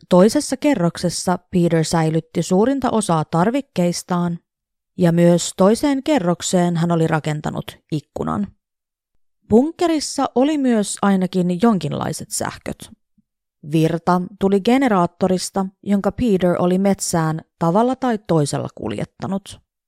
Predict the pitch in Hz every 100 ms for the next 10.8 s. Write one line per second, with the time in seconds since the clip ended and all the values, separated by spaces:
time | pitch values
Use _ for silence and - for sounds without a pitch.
0 | _ _ _ _ _ _ _ - 165 160
1 | 170 165 165 170 - 156 - 185 - 202
2 | 190 185 190 233 262 262 240 294 254 196
3 | 185 214 262 175 160 151 151 156 _ 165
4 | 156 156 - 202 185 160 156 165 226 180
5 | - 170 - _ _ _ _ _ - -
6 | 190 170 170 165 - 185 226 - 294 294
7 | 202 - - 156 160 170 247 202 151 -
8 | - 160 - - - - 190 285 294 277
9 | 208 170 160 - 160 151 147 143 135 -
10 | 143 - - 98 110 110 117